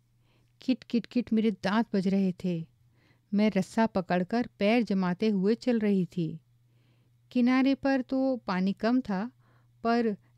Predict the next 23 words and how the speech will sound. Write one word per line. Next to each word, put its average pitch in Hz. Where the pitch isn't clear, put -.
धीरे-धीरे 214
पानी 196
मेरी 208
गर्दन 190
तक 254
पहुंच 180
गया। 139
नदी 262
के 247
बीचों 214
बीच 214
ज़मीन 202
पर 202
मेरे 190
पैर 202
टिक 254
नहीं 220
रहे 170
थे, 160
फिसल 269
रहे 202
थे। 151
डर, 190